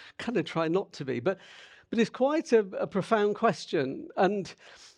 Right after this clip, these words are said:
I wrestled with that, and it, it, it kind of got to me that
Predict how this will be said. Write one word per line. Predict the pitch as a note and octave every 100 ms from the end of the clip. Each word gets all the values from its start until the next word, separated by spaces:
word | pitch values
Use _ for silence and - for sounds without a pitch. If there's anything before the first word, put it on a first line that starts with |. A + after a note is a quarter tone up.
| -
I | A3+
wrestled | G3 C4+ - C4+ G#3+
with | F#3+ D3+ -
that, | C3 C3 A2
and | F3 F#3
it, | G3+ - _ _ _ _ _ _ _ _ -
it, | F#3+ E3+ E3+ -
it | A3 F3
kind | - G#3
of | F3
got | A3+ B3+
to | -
me | F3+ C#3+ B2+
that | A#2+ D#3 D3+ D#3+ - -